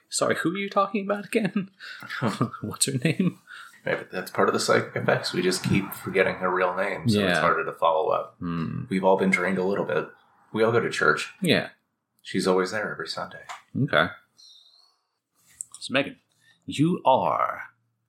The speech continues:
Speaker 1: Anna Thomas. You're the daughter of our, uh, villain's first husband,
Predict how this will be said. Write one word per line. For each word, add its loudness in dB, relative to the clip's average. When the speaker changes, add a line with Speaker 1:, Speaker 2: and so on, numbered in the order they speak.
Speaker 1:
Anna 0
Thomas. -4
You're 0
the -2
daughter 2
of 4
our, 4
uh, 4
villain's 2
first -2
husband, 0